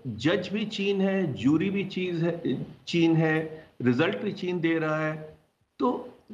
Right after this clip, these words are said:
और आपको, मुझे याद है कि जिस भी चीनी साइंटिस्ट ने थोड़ी सी आवाज उठाई, वो आबा-, आवाज दबा दी गई। तो, अ, ये, ये ऐसा देश है जिसके पास सच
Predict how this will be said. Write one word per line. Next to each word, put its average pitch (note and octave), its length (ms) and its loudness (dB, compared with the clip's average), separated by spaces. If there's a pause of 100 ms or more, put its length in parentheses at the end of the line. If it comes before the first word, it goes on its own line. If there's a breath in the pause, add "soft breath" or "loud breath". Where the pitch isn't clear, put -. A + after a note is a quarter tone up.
(800)
और G3+ 440 0
आपको, F#3+ 520 -2
मुझे E3+ 300 0
याद D3 400 2
है E3+ 140 -2
कि E3+ 180 -4
जिस D3 420 -4
भी A3+ 140 0
चीनी F3+ 580 2
साइंटिस्ट C#3+ 640 0
ने D3+ 200 0
थोड़ी D#3 440 2
सी F#3 140 2
आवाज A#2+ 380 2
उठाई, G2 500 -2 (400)
वो D#3+ 100 4
आबा-, C3 440 2
आवाज C3 280 2
दबा A2 360 0
दी A#2+ 180 -4
गई। G#2 240 -2 (720)
तो, - 420 0 (120)
अ, E3+ 360 4 (960)
ये, E3 520 -2 (640)
ये G#3+ 220 2
ऐसा E3+ 380 0
देश E3 420 2
है E3+ 200 2
जिसके D#3+ 360 2
पास D#3+ 280 2
सच - 560 -4